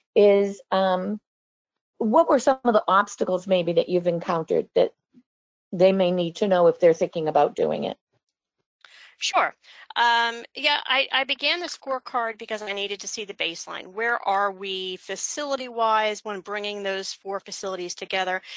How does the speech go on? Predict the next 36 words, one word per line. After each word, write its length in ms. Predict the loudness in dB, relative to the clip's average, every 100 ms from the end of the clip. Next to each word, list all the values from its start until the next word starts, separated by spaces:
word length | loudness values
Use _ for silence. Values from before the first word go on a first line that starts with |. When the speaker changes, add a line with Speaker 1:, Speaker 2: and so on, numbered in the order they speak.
| -10
Speaker 2:
And 200 | -8 -6
where 180 | 0 0
w-, 160 | 0 -4 -2
are 220 | 0 0
we 260 | -2 -4 -4
at 260 | -2 -2 -4
an 100 | -8
entire 480 | -8 -6 -6 -6
organization 800 | -6 -8 -8 -10 -6 -6 -6 -8
level? 420 | -6 -6 -8 -14 -16 -20 -20 -14
And 340 | -12 -10 -10 -4
where 320 | 0 0 0
our 140 | -2
gaps 420 | -2 -2 -4 -4
might 320 | -8 -8 -10 -10
be, 200 | -10 -8
where 160 | -6 -4
we're 140 | -4
underperforming, 1040 | -6 -6 -8 -12 -18 -12 -10 -10 -12 -14 -20
or 580 | -14 -8 -4 -2 -2 -4
m-, 140 | -8 -18
maybe 440 | -12 -4 -4 -4 -6
where 220 | -4 -4
we 140 | -4
need 260 | -6 -8 -8
to 140 | -10
do 140 | -10 -10
some 200 | -8 -8
education, 640 | -8 -8 -6 -4 -6 -8
where, 380 | -6 -2 -2 -2 -8
where 300 | -4 -2 -2
could 200 | -6 -10
we 120 | -8
improve 400 | -8 -6 -6 -2
our 140 | -2
program? 560 | -4 -6 -6 -4 -4 -4